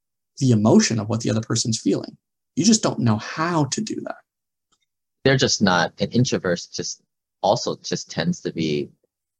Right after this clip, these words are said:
Speaker 2: listening or not talking all the, all the freaking time.
Speaker 1: And then when you wanna say something,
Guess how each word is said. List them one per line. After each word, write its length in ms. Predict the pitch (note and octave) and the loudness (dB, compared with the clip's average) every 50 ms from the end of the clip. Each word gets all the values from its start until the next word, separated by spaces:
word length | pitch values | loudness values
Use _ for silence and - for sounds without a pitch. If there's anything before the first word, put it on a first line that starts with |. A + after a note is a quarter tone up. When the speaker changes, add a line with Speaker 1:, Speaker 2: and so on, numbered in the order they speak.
| _ _ _ _ _ _ - | _ _ _ _ _ _ -2
Speaker 2:
listening 480 | E2 F#2 - - - - D#2 C#2+ C2+ | 0 0 0 0 -2 -4 -4 -4 -4
or 80 | B1+ C2 | -6 -4
not 240 | D2 E2 D2+ - - | -2 -2 -2 -2 -4
talking 500 | - - E2 - - - E2 A1+ - - _ _ _ _ | -2 0 0 0 0 -2 -6 -6 -6 -10 _ _ _ _
all 160 | - E2 D#2 | -2 0 0
the, 160 | D2 D2 D2 - _ _ _ _ | 0 -2 -4 -8 _ _ _ _
all 120 | - E2 E2 | -4 -4 -4
the 80 | - | -4
freaking 300 | - - - - - - | -10 -16 -18 -18 -18 -12
time. 240 | - - - - - - - | -10 -8 -8 -8 -8 -4 0
Speaker 1:
And 160 | C#3+ C3+ C3 | 2 4 6
then 160 | C3 C3+ C3+ | 6 6 6
when 140 | C#3 C3+ C3+ | 8 8 8
you 160 | C#3 C3+ C3+ | 8 8 8
wanna 280 | C3+ C#3 C#3 C#3 C3+ B2+ | 6 4 4 4 4 4
say 280 | A#2+ - F3+ F3+ A3+ | 4 4 6 6 6
something, 760 | A3 A3 - C#3 B2 A#2+ A#2+ - B2 A#2+ A#2 A#2 A#2 B2 B2 | 6 6 4 4 4 2 2 4 4 4 6 6 4 2 0